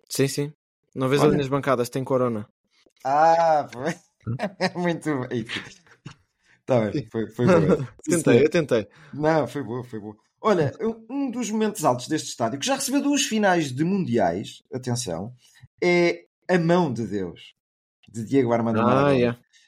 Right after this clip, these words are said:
Speaker 2: Isso foi nos quartos de final do Mundial de mil novecentos e oitenta e seis. E nessa mesma, nesses mesmos quartos de final contra a Inglaterra, há aquela jogada do, do Diego Armando Maradona
Speaker 1: Passa
Speaker 2: que ele
Speaker 1: por
Speaker 2: pega no
Speaker 1: todos.
Speaker 2: Exatamente, isso é, é histórico, também foi neste estádio. A final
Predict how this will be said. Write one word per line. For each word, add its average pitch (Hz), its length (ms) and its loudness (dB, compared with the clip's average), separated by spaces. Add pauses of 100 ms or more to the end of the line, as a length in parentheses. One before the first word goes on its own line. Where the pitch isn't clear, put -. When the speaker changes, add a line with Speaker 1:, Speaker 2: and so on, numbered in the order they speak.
Speaker 2:
Isso 123 160 -8
foi 170 100 0
nos 165 100 -6
quartos - 280 -2
de - 100 -10
final 151 420 0
do 151 160 -4
Mundial 143 480 -2
de 139 60 -8
mil 143 100 -4
novecentos 139 380 -4
e 143 40 -6
oitenta 147 220 -4
e 139 40 0
seis. 135 420 0 (500)
E 208 120 0
nessa 226 640 0
mesma, 165 460 -4
nesses 180 340 -4
mesmos 170 220 -4
quartos 156 200 0
de - 60 -10
final 135 260 -2
contra 180 300 0
a 135 40 0
Inglaterra, 147 680 -2 (280)
há 135 120 0
aquela 160 320 -2
jogada 147 340 0
do, 139 200 0
do 123 340 -2
Diego 131 260 -2
Armando 123 300 0
Maradona 117 380 0
Speaker 1:
Passa 117 160 2
Speaker 2:
que 131 60 0
ele 123 80 2
Speaker 1:
por 113 60 -4
Speaker 2:
pega - 20 -2
no 117 60 -2
Speaker 1:
todos. 127 320 0 (160)
Speaker 2:
Exatamente, 110 800 0
isso 107 240 -2
é, 113 140 0
é 135 100 2
histórico, 107 540 -2
também 120 200 0
foi 143 200 -2
neste 127 220 -4
estádio. 85 360 -10 (500)
A 311 80 0
final 185 520 0